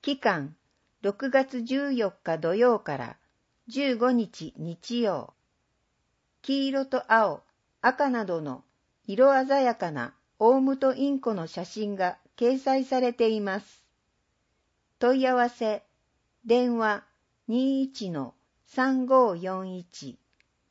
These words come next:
以上、常盤公園の催しに関する問い合わせは、常盤公園企画課。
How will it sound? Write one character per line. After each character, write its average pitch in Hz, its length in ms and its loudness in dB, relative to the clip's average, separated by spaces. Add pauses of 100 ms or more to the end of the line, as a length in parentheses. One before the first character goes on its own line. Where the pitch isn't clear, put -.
(180)
以 277 140 0
上、 196 360 -2 (460)
常 220 120 -4 (160)
盤 277 160 6
公 285 320 4
園 185 300 0
の 143 200 -4 (340)
催 240 360 4
し 269 180 -4
に 269 160 6
関 262 300 2
す 269 160 -4
る 226 120 -2
問 196 280 -2
い 202 80 2
合 196 80 2
わ 185 140 0
せ 185 180 -6
は、 156 260 -4 (840)
常 214 320 0
盤 269 140 4
公 269 360 4
園 170 240 -4
企 - 180 -18
画 - 300 -2
課。 170 260 -4